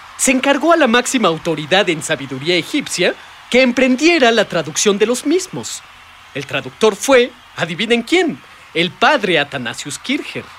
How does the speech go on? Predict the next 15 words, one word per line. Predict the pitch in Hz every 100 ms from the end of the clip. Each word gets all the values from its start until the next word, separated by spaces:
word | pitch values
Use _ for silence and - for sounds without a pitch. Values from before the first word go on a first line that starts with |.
| - - - - - - - - - - - - -
Obsesionado | 170 - 214 247 240 269 254
por | 220
los | 208 196
orígenes | 208 240 247 208 175 165
de | 160
la | 143
sabiduría | 151 147 156 165 185
del | 185 214
mundo, | 269 208 151 208 - - - -
Kircher | - 320 - 359
sospechaba | - 196 - 202 - 285 165 175
que | - 139
la | 120
filosofía | 113 117 107 120 - 170
primordial, | 156 131 110 - 208 190 143